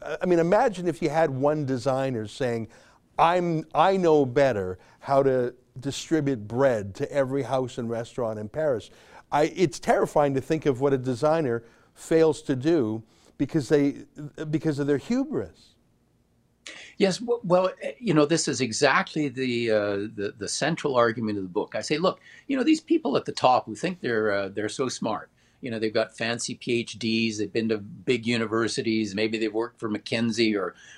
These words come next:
Speaker 2: uh, the Bank of England, for all I know." Uh, a-, and, and they say,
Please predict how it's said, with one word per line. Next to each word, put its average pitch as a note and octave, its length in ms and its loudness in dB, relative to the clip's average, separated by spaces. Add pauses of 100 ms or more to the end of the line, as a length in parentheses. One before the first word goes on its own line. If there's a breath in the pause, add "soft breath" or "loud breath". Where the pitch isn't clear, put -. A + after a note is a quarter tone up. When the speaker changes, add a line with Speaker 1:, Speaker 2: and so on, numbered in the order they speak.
Speaker 2:
uh, F#2+ 380 -2 (200)
the A#2 180 0
Bank A#2+ 280 2
of A#2 120 -2
England, G2 360 -4
for G2+ 140 -6
all F#2 180 -2
I E2+ 80 -8
know." E2+ 240 -14 (400 soft breath)
Uh, A#2+ 480 2
a-, D3 260 -6
and, D#3+ 280 -4 (100)
and D#3+ 160 -2
they D#3 60 0
say, E3+ 280 -4